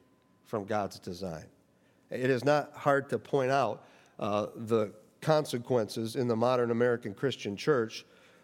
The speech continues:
when this catalyst right here, when it's abandoned for other strategies. And we can see that.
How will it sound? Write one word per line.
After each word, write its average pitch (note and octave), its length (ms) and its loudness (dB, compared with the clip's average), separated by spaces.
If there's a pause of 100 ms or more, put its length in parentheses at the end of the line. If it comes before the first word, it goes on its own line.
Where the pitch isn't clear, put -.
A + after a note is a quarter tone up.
(120)
when A#2 560 0
this C3 380 2
catalyst C3+ 600 2
right B2+ 240 2
here, A2+ 520 0 (220)
when B2 180 2
it's B2 220 -2
abandoned A#2 720 -2 (480)
for A#2 180 0
other G#2+ 180 2
strategies. G2 800 -4 (1120)
And G#2 100 -4
we A2 100 -2
can G2+ 100 -2
see D3 240 -2
that. E2 260 -6